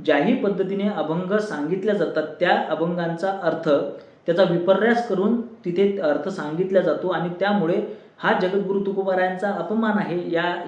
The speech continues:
याच्यावर भाष्य झालं पाहिजे. कलम दोनशे पंच्याण्णव अ अंतर्गत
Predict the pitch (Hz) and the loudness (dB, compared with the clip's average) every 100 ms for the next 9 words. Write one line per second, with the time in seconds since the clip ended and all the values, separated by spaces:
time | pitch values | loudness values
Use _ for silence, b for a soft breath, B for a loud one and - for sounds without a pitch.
0 | 156 156 156 202 202 226 208 B B B | -2 0 0 0 2 0 -2 B B B
1 | 139 135 135 240 196 170 175 156 175 190 | -4 -2 0 2 2 2 0 0 -2 -2
2 | - 190 214 170 170 196 196 170 165 185 | 0 2 2 0 -2 -4 -4 -4 -4 -6
3 | 180 202 196 202 - 202 180 175 165 196 | -4 -4 -2 2 2 2 -2 -2 0 0